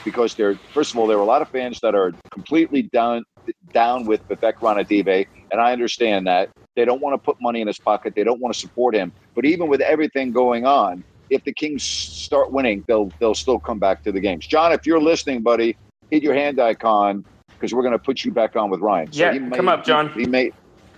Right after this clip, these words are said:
Speaker 1: he may be, uh, busy right now. But,
Speaker 2: All right.
Speaker 1: yeah, again, Ryan, you know, it, once you lose for sixteen straight years, and not all of that is on Vivek, but when you have sixteen straight losing seasons and you charge what you charge for season tickets,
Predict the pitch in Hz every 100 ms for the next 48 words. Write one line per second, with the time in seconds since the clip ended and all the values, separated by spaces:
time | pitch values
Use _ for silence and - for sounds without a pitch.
0 | _ _ 127 127 120 113 101 95 113 98
1 | 90 87 85 80 139 151 - - 127 156
2 | 139 139 175 156 123 113 110 - 127 135
3 | 120 113 117 - 113 131 180 - 175 165
4 | 143 156 151 120 107 - 117 - 170 -
5 | - 156 135 - 139 - 123 104 95 110
6 | 123 135 131 131 123 117 113 107 117 110
7 | 101 95 107 85 _ _ - - - -
8 | 113 123 151 135 - - - - 175 151
9 | - 143 131 139 131 120 - 143 139 104
10 | 90 92 - - - - - 120 120 123
11 | 147 143 - _ - 151 165 165 139 -
12 | 139 - 143 127 104 98 104 95 147 135
13 | 139 - 120 123 -